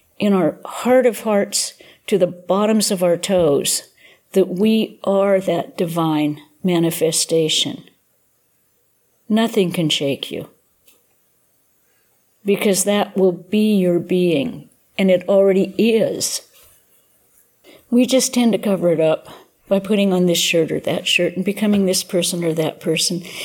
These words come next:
And we change our personas many times during our lives. Think back to when you were, mm, ten. What were you gonna be? I was going to be Florence Nightingale.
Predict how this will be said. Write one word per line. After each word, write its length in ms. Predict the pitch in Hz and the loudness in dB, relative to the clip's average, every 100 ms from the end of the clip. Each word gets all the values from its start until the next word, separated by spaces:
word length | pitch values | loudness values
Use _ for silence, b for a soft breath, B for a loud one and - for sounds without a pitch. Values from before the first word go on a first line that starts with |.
| B B | B B
And 160 | 262 254 | 0 2
we 100 | 254 | 2
change 500 | - 247 247 247 233 - | 0 2 2 2 0 -2
our 80 | 180 | -2
personas 840 | 202 185 208 190 180 175 - - B B B - | -2 -2 -2 0 0 -2 -4 -8 B B B 0
many 280 | 233 254 247 | 2 4 2
times 380 | 240 202 160 | 0 2 0
during 260 | - 170 165 | -2 0 0
our 120 | 160 | 0
lives. 600 | 151 131 135 - - - - _ _ _ _ - b b b b | -2 -2 -4 -6 -6 -8 -10 _ _ _ _ -20 b b b b
Think 260 | - 247 240 | 0 0 2
back 260 | 233 226 233 | 0 0 0
to 120 | 233 | 0
when 260 | 214 208 202 | 2 2 2
you 200 | 196 180 | 2 4
were, 420 | 175 175 180 - _ - - | 4 4 2 -4 _ -12 -8
mm, 840 | - 180 170 160 131 127 127 - - | -2 0 0 0 0 0 -2 -6 -6
ten. 560 | 196 180 147 165 - - _ _ B B _ | -2 -2 -2 -6 -10 -20 _ _ B B _
What 180 | 214 226 | 0 2
were 80 | |
you 100 | 214 | 0
gonna 220 | 202 202 180 | 2 0 2
be? 380 | 175 165 139 - _ _ _ _ B B B B B _ _ _ | 0 0 -2 -10 _ _ _ _ B B B B B _ _ _
I 240 | 156 196 240 | -4 0 -2
was 240 | - - | -2 -6
going 280 | - 160 160 | -6 -6 -6
to 80 | 175 | -4
be 140 | 185 | -4
Florence 540 | 190 180 170 185 - 196 | -4 -4 -2 -2 -2 -4
Nightingale. 840 | 214 - 170 147 143 226 220 | -6 -4 -4 -2 -4 -4 -8